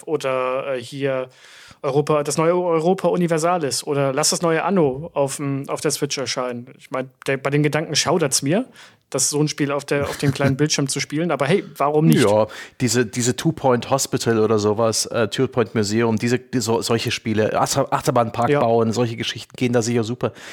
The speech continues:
Speaker 3: Und das ist halt, das ist auch ein bisschen, ja, das ist die eine große Überraschung, die die Switch zwei mit hatte, äh, jetzt im, im Vergleich zum Vorgänger und auch, äh, so in dieser Nintendo-Tradition,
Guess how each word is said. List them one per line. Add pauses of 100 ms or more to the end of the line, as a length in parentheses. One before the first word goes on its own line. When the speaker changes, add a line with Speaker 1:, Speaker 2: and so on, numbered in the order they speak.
(180)
Speaker 3:
Und
das
ist
halt, (240)
das
ist
auch
ein
bisschen,
ja, (260)
das
ist
die
eine
große
Überraschung,
die
die
Switch
zwei
mit
hatte, (200)
äh,
jetzt
im,
im
Vergleich
zum
Vorgänger
und
auch,
äh,
so
in
dieser
Nintendo-Tradition,